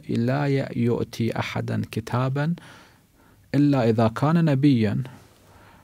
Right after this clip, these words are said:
نعم، يمكن واحد يكتب كتاب أو يسمع أحاديث من نبي ويكتب كتاب،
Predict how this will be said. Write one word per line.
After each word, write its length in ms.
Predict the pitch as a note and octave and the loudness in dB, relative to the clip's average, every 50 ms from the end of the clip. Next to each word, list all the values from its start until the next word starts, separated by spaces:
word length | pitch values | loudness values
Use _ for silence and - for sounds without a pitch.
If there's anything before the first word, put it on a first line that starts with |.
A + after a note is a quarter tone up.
| _ _ - | _ _ 2
نعم، 440 | G3+ G#3+ D#3+ C3+ D3 E3 F#3 F#3 F3 | 4 4 4 4 2 2 2 2 2
يمكن 260 | D3+ C#3+ C3+ - A#2+ | 2 2 2 4 4
واحد 320 | A#2+ C3 C3+ B2+ - A#2 B2 | 4 4 4 4 2 2 0
يكتب 280 | A#2+ - - B2 A2 | 0 0 -2 -4 -4
كتاب 440 | - - G#2+ - B2 B2 C3 B2 A2+ - - - _ - - - - - - | -4 -8 -6 -4 -4 -4 -4 -6 -8 -10 -18 -20 _ -20 -20 -20 -16 -4 0
أو 100 | G#2+ A2+ | 4 4
يسمع 380 | A#2+ A#2 - - A#2+ G#2+ - - | 4 4 4 2 0 0 0 -2
أحاديث 720 | G#2+ - - A2 G#2 G#2 G#2 B2 B2 A2+ A#2 A#2+ - - - - - _ _ - - - - _ - | -6 -6 -4 -4 -4 -2 0 0 0 0 -2 -6 -10 -16 -16 -18 -20 _ _ -20 -20 -20 -20 _ -2
من 200 | G#2+ G2+ G2+ G#2+ | 2 4 4 6
نبي 280 | A#2+ B2 A#2 B2 A2+ | 6 6 4 4 4
ويكتب 440 | A2 G#2 G#2+ A#2 A#2+ - - B2 A2+ | 4 6 6 4 4 2 -2 -2 -2
كتاب، 400 | - - A2+ - C3 C3+ C#3+ D3+ | -2 -4 -4 -2 -2 -2 -2 -4